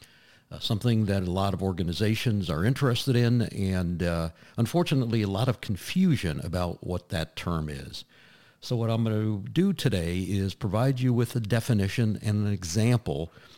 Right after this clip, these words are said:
and also provide you with an understanding of what possibly business capabilities are not, so that when you go out and look for these types of things or services or looking for capabilities,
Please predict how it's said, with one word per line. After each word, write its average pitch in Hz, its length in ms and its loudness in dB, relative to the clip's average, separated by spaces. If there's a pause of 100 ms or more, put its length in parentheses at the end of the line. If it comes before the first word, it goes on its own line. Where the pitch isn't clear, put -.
(440)
and 117 340 2
also 107 800 2 (340)
provide 107 400 -2
you 104 80 0
with 101 220 -2
an 98 100 0
understanding 95 800 -2
of 92 160 -4
what 104 180 -4
possibly 135 560 -2
business 117 600 -2 (480)
capabilities 107 680 0 (100)
are 92 140 0
not, 87 400 -4
so - 340 0
that 127 340 0
when 127 180 2
you 110 100 0
go 135 180 4
out 147 160 2
and 98 180 2
look 135 280 -2
for 92 420 0 (380)
these 92 180 0
types 92 260 -2
of 92 80 -6
things 92 320 -2
or 80 80 -6
services 104 800 0
or 80 280 -6
looking 101 280 -2
for - 140 -8
capabilities, 95 680 -2